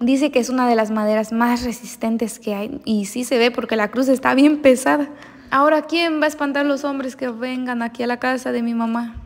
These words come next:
Porque mi abuelito no dejaba meter ni un hombre. No, hombre, a veces era el señor que vendía el agua. Y llegaba mi abuelito bien bravillo preguntando que quién era ese viejo.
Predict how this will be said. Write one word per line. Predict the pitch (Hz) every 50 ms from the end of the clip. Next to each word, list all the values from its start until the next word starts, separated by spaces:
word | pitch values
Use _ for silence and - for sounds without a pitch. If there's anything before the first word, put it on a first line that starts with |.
| - - - - - -
Porque | - 233 220 214 220 226
mi | 214 208
abuelito | 202 202 214 214 247 240 294
no | 247 220 226
dejaba | 240 240 233 254 277 277 247
meter | 226 214 202 - 240 240 240
ni | 240 233 240
un | 262 277 285 285 277
hombre. | 294 311 320 320 311 294 269 240 233
No, | 240 277 311 330
hombre, | 330 311 277
a | 240
veces | 247 311 311 294 - - - - - -
era | - 294 294 302
el | 285
señor | 240 - 233 233 254 285 285
que | 277 277
vendía | 247 226 220 220 226 247 247
el | 262 269
agua. | 285 311 311 285 294 269 - - - - - - - - -
Y | - 240 214
llegaba | 208 214 208 240 320 370
mi | 349 285
abuelito | 247 247 277 285 302 339
bien | 330 359 381 381 339 302
bravillo | 277 247 214 208 240 320 370 339 - 254
preguntando | - 220 214 202 208 208 196 - 277 294 294 262 233
que | 214 208
quién | - - 240
era | 247 254 254
ese | 254 - 254
viejo. | 220 214 240 254 254